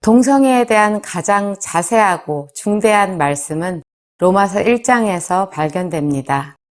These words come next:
로마서 일 장은 지금까지 구약에서 말해왔던 것을 더욱 분명한 소리로 강화시켜주죠.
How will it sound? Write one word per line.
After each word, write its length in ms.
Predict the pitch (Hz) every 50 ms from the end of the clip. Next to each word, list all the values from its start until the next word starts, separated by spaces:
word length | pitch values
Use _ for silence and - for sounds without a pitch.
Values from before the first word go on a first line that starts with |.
| _ _ _ _ _ _ _ _
로마서 400 | _ 185 202 214 226 226 226 240
일 180 | 233 262 269 269
장은 440 | - 240 226 214 226 233 233 190 - - _ _ _ _ _ _ -
지금까지 1000 | - - 233 247 262 269 247 - 240 233 226 226 - 226 226 226 226 220 226 - -
구약에서 720 | - 208 233 254 254 247 240 226 214 - - 202 196 190
말해왔던 880 | 156 131 139 151 180 190 185 175 160 156 - _ - 170 165 165 160
것을 520 | 143 139 135 131 - - 175 190 208 226 226 _ _ _ _ _ _
더욱 380 | _ - 185 190 202 208 202 202
분명한 680 | - - 214 202 214 240 262 262 254 247 233 226 220 214
소리로 580 | - 254 262 262 247 226 165 151 139 139 - -
강화시켜주죠. 1120 | - - 170 170 185 190 190 185 - - 185 170 139 139 135 - - 127 127 127 135